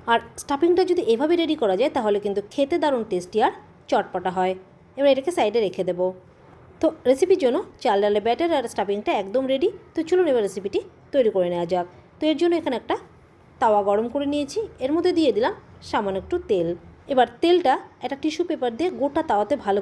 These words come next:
করে এভাবে মুছে দিচ্ছি। ভালো করে মোছা হয়ে গেলে এবার একটা ভেজা টিস্যু পেপার দিয়ে, মানে টিস্যু পেপারটা ভিজিয়ে নিয়ে তাওয়াটা ভালো করে মুছে নিলাম। মানে তাওয়া এখানে খুব বেশি গরম থাকলে ব্যাটারটা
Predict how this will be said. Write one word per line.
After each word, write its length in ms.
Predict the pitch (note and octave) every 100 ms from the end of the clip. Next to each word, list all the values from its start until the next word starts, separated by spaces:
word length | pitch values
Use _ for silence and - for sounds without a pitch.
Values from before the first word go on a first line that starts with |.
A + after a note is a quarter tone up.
| G3+
করে 140 | C#4+ -
এভাবে 220 | G3 G3 F#4 - - - A3+
মুছে 240 | A3 A3 F3+
দিচ্ছি। 300 | F#3 - F3+ F3+ - - - - - A3
ভালো 160 | C4 D#4
করে 120 | E4 D#4+
মোছা 200 | D#4 E4+ D4+
হয়ে 160 | D#4+ A#3
গেলে 160 | G3+ D#4 - -
এবার 160 | G3+ G#3 - - - - - - - B3+
একটা 160 | A3+ A#3 - - - - -
ভেজা 320 | G#3 C#4 E4 F#4
টিস্যু 200 | D4+ D#4 A#3+
পেপার 200 | G#3 F#3+
দিয়ে, 120 | A3+ F4
মানে 100 | B3 A#3+
টিস্যু 180 | C4+ D4
পেপারটা 300 | C#4 B3+ C4 G#3+
ভিজিয়ে 280 | A#3 D4 C4
নিয়ে 120 | B3+ F#4
তাওয়াটা 260 | G#3+ F#3+ A#3+ G#3
ভালো 140 | G3
করে 120 | A3+ D4
মুছে 200 | A3 F#3+ G3+
নিলাম। 200 | F#3 F#3 G#3
মানে 120 | G#3+ G#3+ - _ _ - - -
তাওয়া 160 | C#4+ E4+ F#4
এখানে 180 | F#4 F#4
খুব 100 | F4+ C#4
বেশি 140 | D#4+ C4+
গরম 160 | B3+ D4
থাকলে 200 | C#4 G3 A#3+ A3
ব্যাটারটা 300 | G#3+ B3+